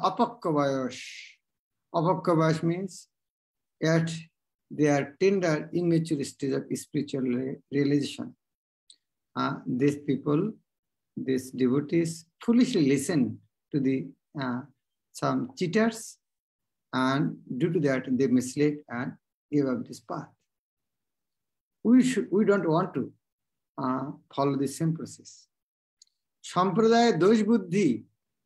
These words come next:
জানি তুমি আত্মশুদ্ধি করিবারে হইলে সাবধান। Due to bad association, uh, you start to see some faults। সম্প্রদায়ের দোষ বুদ্ধি, সম্প্রদায় means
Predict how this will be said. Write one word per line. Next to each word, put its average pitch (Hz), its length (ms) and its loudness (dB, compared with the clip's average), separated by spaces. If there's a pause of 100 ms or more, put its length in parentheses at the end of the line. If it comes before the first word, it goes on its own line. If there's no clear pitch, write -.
(100)
জানি 160 400 0
তুমি 175 440 0
আত্মশুদ্ধি 131 840 -4 (480)
করিবারে 151 540 4
হইলে 131 360 0
সাবধান। 113 540 -10 (1900)
Due 214 120 6
to 247 120 2
bad 185 240 4
association, 208 640 4 (1200)
uh, 147 200 0 (200)
you 170 100 6 (220)
start 202 300 -2 (100)
to 190 80 4 (380)
see 196 200 0 (120)
some 143 200 2 (280)
faults। 156 720 -2 (340)
সম্প্রদায়ের 208 720 2
দোষ 165 200 6
বুদ্ধি, 135 280 -2
সম্প্রদায় 185 580 0
means 180 280 -2